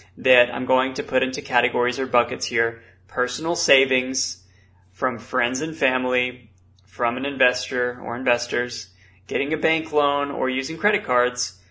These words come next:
and then the last one is crowdfunding or pre-enrolling students. Now, of course, you might use a combination of these things, uh, as well as I did to initially start my first school.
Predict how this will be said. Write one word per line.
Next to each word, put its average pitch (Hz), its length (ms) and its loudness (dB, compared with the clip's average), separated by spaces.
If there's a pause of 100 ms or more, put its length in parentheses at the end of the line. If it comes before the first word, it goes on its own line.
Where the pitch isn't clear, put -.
(220)
and 127 180 -4
then 131 140 0
the 127 60 0
last 151 420 2
one 120 300 0
is 117 180 -6
crowdfunding 123 1000 0
or 120 220 0
pre-enrolling 120 800 -2
students. - 560 -8 (160)
Now, 143 160 0
of 139 100 -4
course, 175 300 0
you 143 80 -6
might 147 320 2
use 160 220 -2
a 151 60 0
combination 135 720 -2
of 120 100 -6
these 123 240 -4
things, 127 420 -4 (340)
uh, - 20 -4
as 127 320 0
well 135 380 2
as 123 180 -4
I 131 240 2
did 120 340 -2
to 127 160 -4
initially 127 440 -4
start 120 280 0
my 123 140 0
first 147 420 0
school. - 460 -2